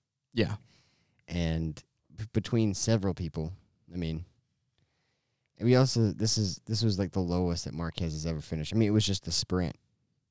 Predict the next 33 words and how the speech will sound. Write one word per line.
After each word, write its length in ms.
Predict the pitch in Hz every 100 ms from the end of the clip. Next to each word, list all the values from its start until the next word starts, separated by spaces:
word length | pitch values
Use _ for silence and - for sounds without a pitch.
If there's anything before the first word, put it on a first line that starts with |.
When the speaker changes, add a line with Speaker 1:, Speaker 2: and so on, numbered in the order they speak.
| -
Speaker 2:
but 160 | 78 71
this 160 | 92
was 200 | 95 76
not 220 | 80 87 85
a 60 |
good, 300 | 78 85 78 -
not 220 | 90 85
a 60 |
good 140 | 76 78
weekend 440 | 80 73 76 76
for 120 | - 76
him. 140 | 71
Or 120 | 73 - _ _ _ _ _ _ -
Speaker 1:
Yeah. 120 | 101
Speaker 2:
no, 240 | 127 98 - _ _ _ _ _ - - _
he, 80 | 113
he 80 | 170
didn't 160 | 123
race 180 | 98 104
at 60 | 104
all 80 | 104
this 160 | 82
week, 140 | 82 -
did 120 | 85
he? 120 | 95 101 _ _ _ _ _
Speaker 1:
Um, 760 | 113 113 113 110 107 107 104 101 - _ _ _ _ -
was 140 | 101
he 140 | 113
in 140 | 117 117
the 60 |
sprint? 400 | 110 - 117 123 - -
I 40 |
think 280 | 110 165 -